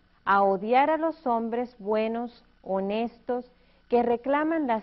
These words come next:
sangre de gente inocente, para justificar el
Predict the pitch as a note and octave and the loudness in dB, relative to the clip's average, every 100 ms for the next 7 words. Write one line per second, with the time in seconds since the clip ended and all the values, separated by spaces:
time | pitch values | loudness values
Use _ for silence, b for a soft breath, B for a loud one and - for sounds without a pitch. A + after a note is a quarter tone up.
0 | - C4 D4 C#4+ C#4 G#3+ G3 G3+ G#3 G#3+ | -2 -4 -2 -2 -2 -2 -6 -8 -8 -8
1 | G#3+ G3+ F#3+ - G#3 F#3+ D#3+ - - b | -8 -6 -8 -6 -4 -4 -6 -12 -20 b
2 | b b b b - A#3 A#3+ B3 B3+ - | b b b b 0 2 2 -2 -6 -6
3 | C4 C4 A#3+ D4+ D#4+ F4+ F4+ b b b | -6 -6 -4 0 2 0 -2 b b b
4 | - G#3+ G3 | -4 -4 -4